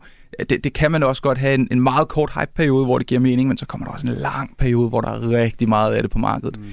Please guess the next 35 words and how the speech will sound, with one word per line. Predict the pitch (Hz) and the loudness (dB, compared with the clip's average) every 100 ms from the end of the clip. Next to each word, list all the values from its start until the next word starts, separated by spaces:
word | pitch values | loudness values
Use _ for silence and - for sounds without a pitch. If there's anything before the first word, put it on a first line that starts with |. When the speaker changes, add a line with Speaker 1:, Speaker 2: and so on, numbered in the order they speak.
| - | -4
Speaker 1:
Så | - | 0
jeg | 135 | 2
går | 135 | 2
kun | 135 170 160 | 0 0 0
efter | 156 | -2
ting, | 151 135 | -2 -2
der | 117 | 0
er | |
meget, | 113 117 123 135 | 0 2 0 2
meget | 120 139 | 0 0
sjældne, | - 151 190 - - 156 | -2 -2 -4 -10 -12 -2
og | |
som | - 127 | 2 2
jeg | 120 | 2
kan | 123 | 0
se, | - 156 | 0 0
når | 139 | -2
det | 123 127 | -4 -4
bliver, | - 120 107 - _ - | 0 -2 -2 -8 _ -2
øh, | 110 107 | -2 0
graded, | 139 143 175 | 2 2 2
at | - - | 2 0
der, | 120 117 - | 0 2 0
så, | 123 - | -6 -8
så, | - - - | -12 -16 -2
når, | 110 | 2
normalt, | 120 123 135 147 | 4 4 2 0
når | 139 | 0
man | 127 | 0
grader | - 127 143 | 2 2 0
kort, | - 127 127 | 0 -2 0
så | 123 | -2
får | 131 | 0
man | 127 120 | 0 0
det | 113 107 | -2 -6